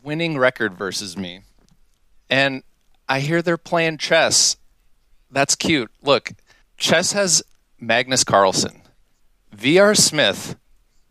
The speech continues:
could be the Magnus Carlsen of Dominion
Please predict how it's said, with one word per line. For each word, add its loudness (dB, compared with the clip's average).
could 0
be 2
the 2
Magnus 2
Carlsen 2
of -4
Dominion -6